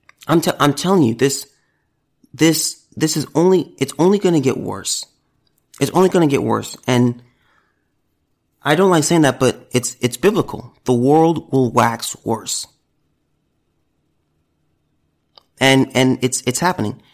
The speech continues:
In many areas, we're getting better. I've, I've, I've said that. Literacy rates are up. Poverty is down.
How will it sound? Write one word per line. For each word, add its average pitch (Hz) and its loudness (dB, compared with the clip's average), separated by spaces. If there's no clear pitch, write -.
In 151 4
many 180 4
areas, 180 4
we're 147 2
getting 160 2
better. 185 -4
I've, 147 0
I've, 139 0
I've 131 -4
said 233 -2
that. - -10
Literacy 156 2
rates 113 0
are 107 -4
up. - -12
Poverty 147 2
is 113 0
down. 139 -2